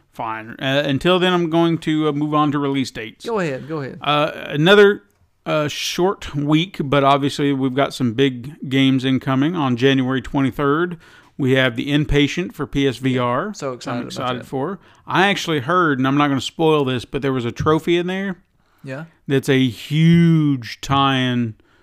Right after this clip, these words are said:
Speaker 1: to, uh, Until Dawn. Like, it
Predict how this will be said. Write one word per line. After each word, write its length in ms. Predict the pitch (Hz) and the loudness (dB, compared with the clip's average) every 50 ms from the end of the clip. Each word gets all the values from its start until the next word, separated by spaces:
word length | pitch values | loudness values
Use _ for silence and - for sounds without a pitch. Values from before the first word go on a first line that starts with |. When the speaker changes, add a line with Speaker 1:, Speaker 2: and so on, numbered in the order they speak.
| _ _ _ _ _ _ | _ _ _ _ _ _
Speaker 1:
to, 400 | - 156 143 135 131 131 127 127 | 0 2 4 6 6 4 4 2
uh, 340 | 127 120 117 113 117 117 160 - _ | 0 0 -2 -4 -6 -8 -10 -14 _
Until 360 | - 143 135 110 - 135 123 | -4 -2 -2 0 -2 -2 -2
Dawn. 480 | 120 117 127 123 123 117 110 104 101 92 _ _ _ _ _ _ _ - | -2 -2 -2 0 0 -2 -4 -6 -8 -10 _ _ _ _ _ _ _ 0
Like, 240 | 151 139 131 - | 0 0 2 2
it 260 | 139 139 139 _ _ | 0 -2 -2 _ _